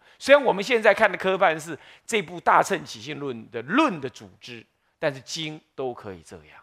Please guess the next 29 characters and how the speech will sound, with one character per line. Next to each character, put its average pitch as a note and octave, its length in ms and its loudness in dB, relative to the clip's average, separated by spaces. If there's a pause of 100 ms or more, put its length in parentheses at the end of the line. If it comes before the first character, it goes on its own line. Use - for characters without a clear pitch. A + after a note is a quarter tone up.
(720)
不 - 80 -4
要 E3 100 6
说 D#3 160 -2
大 D#3+ 240 6
经、 C#3+ 240 -4
法 A2 200 -2
华 A#2+ 220 4
经、 C#3+ 420 -8
华 B2+ 180 4
严 C3+ 260 -4
经、 C#3+ 260 -12
楞 E3 280 -2
严 A2 300 -10
经， A2+ 320 -16 (560)
无 - 200 -12
量 C#4 160 2
寿 C#4 200 -8
经 A#3+ 220 -14
等 A2+ 280 -8
都 F3+ 100 -12
是 F#3+ 140 -18
这 D3+ 220 -14
样， G#2+ 140 -20 (920)
都 B3 180 -10
是 G#3+ 160 -20
这 D#3+ 200 -16
样 B2+ 120 -20 (100)
子 - 160 -20
的。 - 60 -20